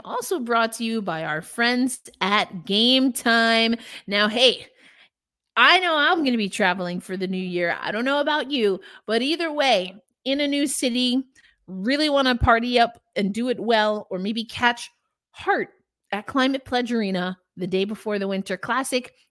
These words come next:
Game Time is your place to go. And yes, I have looked up the Heart tickets,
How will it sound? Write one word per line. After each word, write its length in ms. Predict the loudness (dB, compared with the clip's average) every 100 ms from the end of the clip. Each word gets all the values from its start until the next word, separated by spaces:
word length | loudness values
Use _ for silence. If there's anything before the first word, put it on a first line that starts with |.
| _
Game 260 | 2 2 0
Time 420 | -2 0 2 0
is 220 | -4 -6
your 80 | -8
place 280 | -6 -10 -10
to 60 |
go. 180 | -12 -12 -14 _ -20 -2
And 140 | 0
yes, 260 | 2 0 -8 -2
I 120 | -2
have 240 | 0 0
looked 240 | 0 -2 -2
up 140 | -4
the 60 | -4
Heart 280 | -4 -6 -6
tickets, 500 | -6 -6 -6 -10